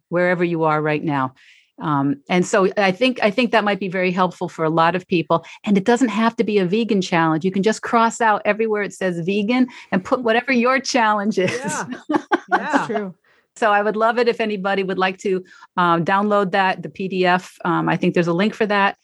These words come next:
Speaker 1: And if after that, if you'd like to, uh, talk, anybody would like to talk about their specifics, it would be my absolute honor.
Speaker 2: Thank you so much for being on the show, Michelle.
Speaker 3: Yeah.
Speaker 2: We really appreciated it.
Speaker 1: Thanks, guys.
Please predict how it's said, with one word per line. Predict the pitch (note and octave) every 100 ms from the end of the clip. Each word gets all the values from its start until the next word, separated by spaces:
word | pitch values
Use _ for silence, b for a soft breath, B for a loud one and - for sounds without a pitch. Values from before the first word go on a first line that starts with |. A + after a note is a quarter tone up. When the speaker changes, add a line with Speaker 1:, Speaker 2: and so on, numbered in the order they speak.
| b _ -
Speaker 1:
And | F3 F3 F3
if | F#3+ F#3+
after | G3+ G#3 G3+
that, | F3+ F#3+
if | G#3+ F#3
you'd | F3+
like | F#3 F3+
to, | F#3 D#3+ E3
uh, | D#3 -
talk, | F3+ F3+ -
anybody | F#3+ F#3+ F3+ F3+ F3+
would | E3+
like | F3 -
to |
talk | D#3 E3 E3+
about | D#3+ D#3
their | D#3+
specifics, | D#3 - D3 D#3 D3+ C#3+ -
it |
would | E3
be | C#3+ D3+
my | C3+ C#3
absolute | D#3 D3+ - D3
honor. | D3 C3+ B2 - _ _ -
Speaker 2:
Thank | A#3+ A#3
you | A#3
so | - A#3
much | A3 G#3+ -
for |
being | F#3+ F#3+ F#3+
on | F#3 F#3+
the | F#3
show, | E3+ F3+ F3
Michelle. | F3 - E3+ D#3+
Speaker 3:
Yeah. | D#3+ D#3 E3
Speaker 2:
We |
really | D#3+ F#3+ F#3+
appreciated | F#3+ F#3+ F3 F3+ D#3 D3 C#3+
it. | C#3
Speaker 1:
Thanks, | G#3 G3
guys. | - G3+ G3 G3